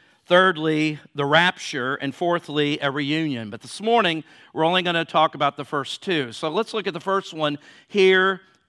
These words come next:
uh, concerning what happens when Christ returns. Number one, a return takes place. Notice with me in verse sixteen, the first part of verse sixteen, the focus is on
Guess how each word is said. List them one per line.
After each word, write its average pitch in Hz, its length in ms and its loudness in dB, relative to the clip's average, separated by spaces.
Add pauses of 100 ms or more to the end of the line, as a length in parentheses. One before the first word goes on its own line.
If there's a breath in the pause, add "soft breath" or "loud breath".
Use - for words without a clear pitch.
(140)
uh, 143 240 4
concerning 160 680 -2
what 185 180 2
happens 185 520 -2
when 143 160 -6
Christ 175 400 0
returns. 139 580 -4 (380 loud breath)
Number 185 260 2
one, 147 500 0 (540 soft breath)
a 143 200 2
return 143 760 -4
takes 131 360 -8
place. 139 540 -4
Notice 185 340 -2
with 170 240 -4
me 151 160 -2
in 139 120 -2
verse 160 360 -4 (300 soft breath)
sixteen, 160 720 -4
the 135 60 -6
first 151 260 -6
part 160 220 0
of 135 80 -6
verse 156 180 -4
sixteen, 131 680 -6 (320 soft breath)
the 143 80 -6
focus 160 640 -2 (100)
is 147 420 -2
on 139 440 -2